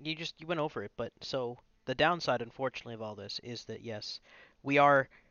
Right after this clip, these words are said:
now at this point pricing people out of competition, competitive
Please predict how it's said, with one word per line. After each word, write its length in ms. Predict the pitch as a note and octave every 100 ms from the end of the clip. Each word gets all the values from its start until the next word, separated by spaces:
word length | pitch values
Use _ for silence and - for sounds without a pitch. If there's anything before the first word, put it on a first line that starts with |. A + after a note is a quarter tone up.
| _ _ _ _
now 480 | C3 D3 D3 C#3+ C3+
at 140 | C3 B2+
this 140 | C#3
point 360 | - D3 B2+ B2
pricing 580 | - - C#3 D3 D#3+ D3+
people 400 | - C#3+ C3+ C4+ -
out 260 | B2 B2+ - -
of 300 | A#2+ A2+ A2 - - - - - -
competition, 580 | - A#2 A2+ A#2 - -
competitive 640 | - B2 C3 B2 A#2+ A2+